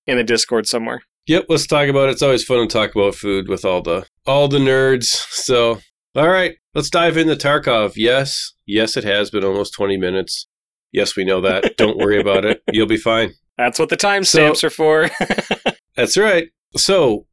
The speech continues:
Speaker 2: let's talk about P V E again. We've had some great, great conversation around P V E.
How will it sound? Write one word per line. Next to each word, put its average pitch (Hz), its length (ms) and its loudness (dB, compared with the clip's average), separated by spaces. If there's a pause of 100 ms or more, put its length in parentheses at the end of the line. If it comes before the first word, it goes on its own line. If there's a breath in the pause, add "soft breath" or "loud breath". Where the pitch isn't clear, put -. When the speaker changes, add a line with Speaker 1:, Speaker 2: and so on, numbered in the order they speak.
(120)
Speaker 2:
let's 196 200 0
talk 254 180 -2
about 220 300 2
P 160 180 -2
V 135 140 -4 (160)
E 120 40 4
again. 104 320 0
We've 170 180 0
had 220 180 0
some 117 240 -2 (100)
great, 113 560 0 (260)
great 110 680 -2
conversation 107 800 -2
around 98 440 -2
P 104 200 -2
V 107 80 -4
E. 92 400 -6